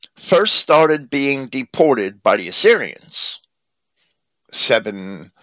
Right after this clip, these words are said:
forty something B C, to the so-called Age of Liberty, when the liberal democracies were born, and Christians imagined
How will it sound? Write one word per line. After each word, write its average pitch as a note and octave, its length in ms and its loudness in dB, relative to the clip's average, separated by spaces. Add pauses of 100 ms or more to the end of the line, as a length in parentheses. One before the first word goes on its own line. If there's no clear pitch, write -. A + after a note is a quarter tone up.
(240)
forty B2+ 440 0
something F#2+ 640 -4
B B2 160 -4
C, A2 540 -4 (1080)
to G3+ 100 4
the F#3+ 80 4
so-called A#3 580 4 (140)
Age F3+ 320 6
of D#3 140 -2
Liberty, C#3 600 -2 (680)
when D#3+ 380 2
the D#3+ 220 4
liberal A3 420 4
democracies D3 880 0
were G#2 140 -6
born, G#2 500 -2 (880)
and D3+ 380 2
Christians A3+ 540 2
imagined B2 680 0